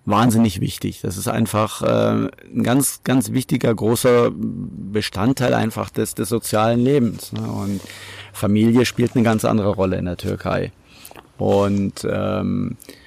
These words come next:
deswegen ist, äh, ist Essen immer so ein bisschen auch, ja, der Mittelpunkt natürlich des Familienlebens. Da kommen dann, abends kommen dann alle zusammen. Ist ja auch oft so, dass es Großfamilien sind, die zusammenleben.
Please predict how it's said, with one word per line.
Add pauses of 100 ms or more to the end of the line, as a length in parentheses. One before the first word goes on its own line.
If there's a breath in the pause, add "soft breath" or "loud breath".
(760 loud breath)
deswegen
ist,
äh,
ist
Essen
immer
so
ein
bisschen
auch,
ja,
der
Mittelpunkt
natürlich
des
Familienlebens.
Da
kommen
dann,
abends
kommen
dann
alle
zusammen.
Ist
ja
auch
oft
so,
dass
es
Großfamilien
sind,
die
zusammenleben.